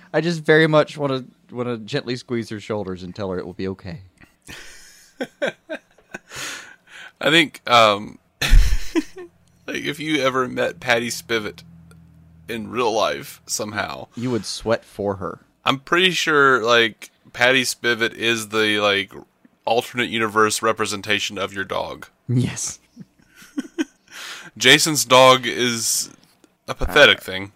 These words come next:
Speaker 1: famously nervous.
Speaker 2: Famously nervous and just retarded. Just, I, I don't know any other word for it, really.
Speaker 1: It's
Speaker 2: Just
Speaker 1: I'm, I'm the proud owner of one very dumb and cute creature.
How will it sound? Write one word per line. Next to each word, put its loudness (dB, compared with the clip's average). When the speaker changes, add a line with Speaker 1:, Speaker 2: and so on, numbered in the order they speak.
Speaker 1:
famously 0
nervous. -4
Speaker 2:
Famously 0
nervous 2
and -8
just -4
retarded. 0
Just, -4
I, 2
I 2
don't -2
know 2
any 4
other -2
word 0
for -6
it, -10
really. -2
Speaker 1:
It's -12
Speaker 2:
Just -8
Speaker 1:
I'm, -4
I'm -2
the -4
proud 0
owner -2
of -8
one -4
very -4
dumb -4
and -8
cute -10
creature. -14